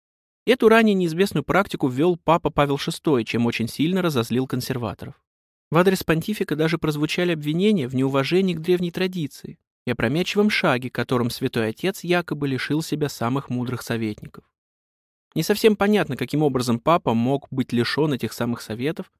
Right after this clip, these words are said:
если к моменту конклава уже покоился в ватиканских гротах. Впрочем, не будем пытаться разобраться в этой логике. В первых двух турах, как ни странно, лидировал кардинал Сири,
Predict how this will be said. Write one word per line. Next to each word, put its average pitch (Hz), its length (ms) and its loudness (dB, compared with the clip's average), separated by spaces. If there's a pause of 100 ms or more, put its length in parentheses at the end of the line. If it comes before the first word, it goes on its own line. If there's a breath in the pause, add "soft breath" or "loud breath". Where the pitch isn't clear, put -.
(260)
если 120 200 -2
к - 60 -6
моменту 131 360 2
конклава 139 460 0
уже 135 200 0
покоился 127 540 0
в 127 40 -6
ватиканских 113 540 -4
гротах. 104 420 -4 (840)
Впрочем, 262 300 0
не 214 60 4
будем 127 280 0
пытаться 143 380 -2
разобраться 120 500 -2
в 117 40 -4
этой 113 160 -6
логике. - 420 -12 (880)
В - 80 -20
первых 240 320 4
двух 180 200 -2
турах, 269 280 4
как 151 180 -2
ни 151 100 0
странно, 214 360 2
лидировал 165 520 2
кардинал 135 440 0
Сири, 135 420 -4